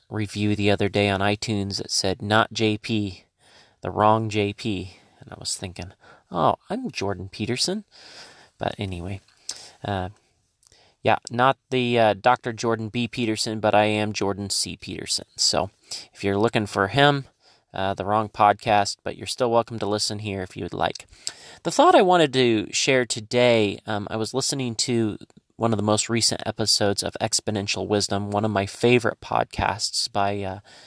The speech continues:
Peter Diamandis and Dan Sullivan put that together. Um, it's just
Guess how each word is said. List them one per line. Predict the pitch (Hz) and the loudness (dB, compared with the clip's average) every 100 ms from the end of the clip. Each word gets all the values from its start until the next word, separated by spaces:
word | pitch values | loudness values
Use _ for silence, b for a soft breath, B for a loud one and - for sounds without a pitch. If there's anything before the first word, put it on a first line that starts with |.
| B B B | B B B
Peter | - 123 123 | 0 2 4
Diamandis | 113 110 107 107 120 - | 2 2 2 0 0 -4
and | 104 | -2
Dan | 104 101 | -2 -2
Sullivan | 95 98 95 101 98 | 2 2 2 0 -4
put | - - | -6 -2
that | 101 - | -2 -2
together. | 113 101 101 123 B B B B 104 | 0 2 2 -2 B B B B -2
Um, | 104 98 - | 0 0 -2
it's | 113 - - | -6 -4 -4
just | 113 - | -2 -4